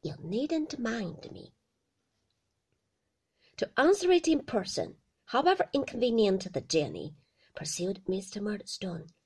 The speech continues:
"rather than by letter, this unhappy boy who has run away from his friends and his occupation," "And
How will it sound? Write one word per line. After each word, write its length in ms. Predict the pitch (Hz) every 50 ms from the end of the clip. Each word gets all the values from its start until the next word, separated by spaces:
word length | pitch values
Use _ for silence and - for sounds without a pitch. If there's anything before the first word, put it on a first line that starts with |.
| _ _ _ _ _ -
"rather 240 | - 294 370 330 269
than 220 | - 262 277 277
by 180 | - 247 247 254
letter, 460 | 240 196 175 190 180 175 - - - - _ _ _ - - - - -
this 220 | 277 311 294 - - -
unhappy 480 | 196 190 190 196 247 285 349 - 359
boy 500 | - - - 294 269 220 180 147 170 180 180 - - - -
who 180 | - 247 240 254
has 280 | 247 240 214 180 165 180
run 480 | 175 190 220 233 277 311 339 349 349
away 300 | 359 330 294 269 262 262
from 240 | 262 - 214 208 202
his 200 | 196 185 175 156
friends 440 | - - - 269 285 302 302 294 254
and 160 | 247 226 226
his 200 | 196 196 185 - - -
occupation," 800 | 185 185 - - 170 - - - - 190 165 165 - - - 98 _ _ _ _ _ _ _ _ _ _ _ _ _ _ _ _ _ _ _ _ _ _ -
"And 420 | 285 320 359 392 440 415 370 302